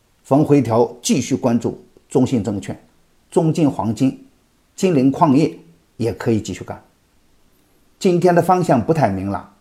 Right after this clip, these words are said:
先小心一点，别重仓干。看盘的时候盯着证券，证券强势就是积极的信号，否则观望为先。我的观点只是我个人的观点，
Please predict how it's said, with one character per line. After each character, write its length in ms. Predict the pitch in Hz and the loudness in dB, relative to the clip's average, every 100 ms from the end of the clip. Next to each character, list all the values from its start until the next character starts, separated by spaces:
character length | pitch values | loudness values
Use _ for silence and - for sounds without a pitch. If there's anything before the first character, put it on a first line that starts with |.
| _ _ | _ _
先 280 | - 220 202 | -4 -2 -2
小 200 | - - | -4 -6
心 200 | - 156 | 0 0
一 60 | 107 | 0
点， 200 | 90 - _ _ _ - | -8 -18 _ _ _ 2
别 160 | 127 | 2
重 220 | 156 139 | 4 -2
仓 220 | 95 135 151 | -2 -4 -2
干。 280 | - - _ _ _ _ _ | -4 -8 _ _ _ _ _
看 280 | - 208 127 | -2 0 0
盘 200 | - 117 | 0 -2
的 80 | 135 | -2
时 140 | - | -4
候 160 | - 95 | -6 -4
盯 200 | - 117 | 0 0
着 100 | 113 | 0
证 220 | 143 90 | -2 -4
券， 180 | - - _ _ _ _ - | -12 -16 _ _ _ _ -4
证 200 | 139 123 | 0 2
券 180 | 123 101 | 0 -4
强 240 | 107 135 | -4 -4
势 160 | - - | -4 -8
就 180 | - | -4
是 140 | 113 104 | -4 -4
积 160 | - | -8
极 160 | 185 113 | -8 -8
的 80 | 98 | -10
信 180 | - - | -12 -12
号， 260 | 92 - _ _ | -14 -16 _ _
否 240 | - 92 | -6 -6
则 240 | 113 113 - - _ | -2 -4 -4 -18 _
观 180 | - 113 | -2 0
望 160 | 113 98 | 0 -4
为 140 | 87 | -8
先。 240 | - 98 - _ _ _ _ _ _ _ _ | -10 -12 -12 _ _ _ _ _ _ _ _
我 80 | 139 | 0
的 60 | |
观 200 | 160 190 | 4 4
点 260 | 170 123 - | 4 0 0
只 120 | - 147 | -6 0
是 60 | |
我 120 | 151 | 2
个 220 | 120 - 139 | 4 4 4
人 120 | 104 | 4
的 80 | 107 | -2
观 220 | 120 110 | -2 -4
点， 140 | - | -8